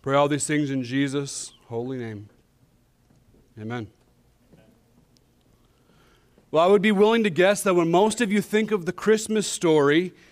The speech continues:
it doesn't involve a dragon.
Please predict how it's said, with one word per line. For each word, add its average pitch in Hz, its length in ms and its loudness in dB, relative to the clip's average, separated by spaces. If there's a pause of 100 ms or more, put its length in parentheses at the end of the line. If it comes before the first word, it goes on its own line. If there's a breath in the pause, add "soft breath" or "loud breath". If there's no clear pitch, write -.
(140 soft breath)
it - 300 -4
doesn't 208 500 -2
involve 160 1040 0
a 160 80 -6
dragon. 143 580 -2